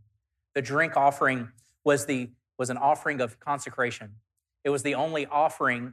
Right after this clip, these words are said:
that a portion of it was not kept for the priest. It was totally poured out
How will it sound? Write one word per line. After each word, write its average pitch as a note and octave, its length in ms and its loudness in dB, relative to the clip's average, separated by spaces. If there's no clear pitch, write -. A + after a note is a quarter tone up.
that A#2+ 360 0
a C3 80 -4
portion D3+ 400 -4
of A#2+ 120 -4
it A#2 160 -6
was B2 180 -6
not B2+ 320 -4
kept C3+ 220 -6
for B2 180 -8
the A2+ 80 -16
priest. - 560 -8
It D3+ 120 -4
was C3 160 -8
totally D#3 580 -2
poured D3 380 -4
out B2 320 2